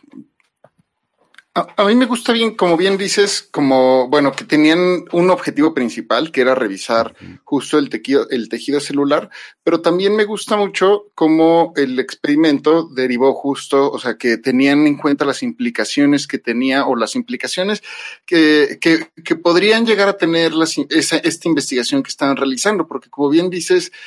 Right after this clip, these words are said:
Speaker 1: justo los, este, los investigadores lo que buscaban era mantener, eh,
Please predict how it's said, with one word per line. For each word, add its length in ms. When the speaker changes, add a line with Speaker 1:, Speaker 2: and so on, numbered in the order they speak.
Speaker 1:
justo 400
los, 300
este, 500
los 180
investigadores 640
lo 120
que 100
buscaban 540
era 100
mantener, 760
eh, 320